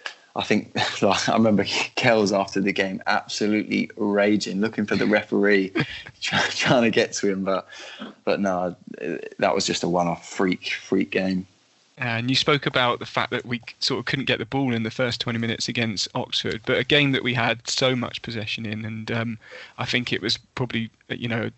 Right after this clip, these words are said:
Speaker 2: a really great game to watch was the four one win against Wycombe. Um,
Speaker 1: Yeah.
Speaker 2: you, you, you sort of had a, a hand in the fourth goal. Uh, I think you started the move off, but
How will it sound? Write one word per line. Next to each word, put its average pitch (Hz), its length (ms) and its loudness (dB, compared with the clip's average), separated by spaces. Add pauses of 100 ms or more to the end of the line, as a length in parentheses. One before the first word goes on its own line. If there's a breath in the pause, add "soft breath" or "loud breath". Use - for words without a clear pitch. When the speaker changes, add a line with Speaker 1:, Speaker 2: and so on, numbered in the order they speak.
Speaker 2:
a 143 80 -6 (400)
really 131 280 2
great 117 280 -2
game 113 260 -2
to 113 120 -4
watch 117 280 -2
was - 120 -6
the - 60 -8
four 123 260 0
one 113 160 -2
win 117 140 -2
against 104 340 -4
Wycombe. 113 440 -4 (520 loud breath)
Um, 123 200 4
Speaker 1:
Yeah. 92 260 4
Speaker 2:
you, 151 100 2
you, 139 340 -2
you 139 80 0
sort 139 180 2
of 120 60 0
had 120 140 0
a, 113 100 0 (220)
a 123 80 0
hand 120 280 0
in 117 80 -2
the 120 80 -2
fourth 131 340 -4
goal. 110 280 0 (180)
Uh, 113 200 -4
I 113 60 -6
think - 180 -8
you - 80 -4
started 117 320 -2
the 117 80 -6
move 117 260 -4
off, 120 260 -2
but 113 200 0